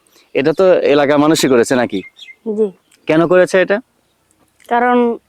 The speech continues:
Speaker 2: এই সমাজে তাদেরকে রাখ-, রাখা যাবে না, কারণ তারা একটা অন্যায় কাজ করেছে।
Speaker 1: আচ্ছা, আচ্ছা, মানে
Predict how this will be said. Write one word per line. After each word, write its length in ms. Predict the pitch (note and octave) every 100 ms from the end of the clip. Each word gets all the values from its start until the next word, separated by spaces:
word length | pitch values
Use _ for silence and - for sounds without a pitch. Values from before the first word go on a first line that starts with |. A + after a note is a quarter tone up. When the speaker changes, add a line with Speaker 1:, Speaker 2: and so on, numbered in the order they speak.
| _
Speaker 2:
এই 180 | A#3+ B3
সমাজে 440 | B3 B3 C4 C4+
তাদেরকে 680 | C4 B3 A#3+ G#3+ A#3+ A#3 A3+ - _ _ _ _ _
রাখ-, 420 | A3+ A#3 C4+ -
রাখা 300 | A#3+ C4 B3
যাবে 240 | A3 G#3+ G3
না, 120 | F#3+
কারণ 380 | A3 A3+ A3+ A3
তারা 180 | G#3 A#3+
একটা 200 | A#3 -
অন্যায় 240 | B3 C#4+ C#4
কাজ 200 | C#4 -
করেছে। 400 | D4 C#4+ - F3 _ _ _ _
Speaker 1:
আচ্ছা, 260 | G#2 - G2
আচ্ছা, 160 | -
মানে 320 | G#2+ C3 D#3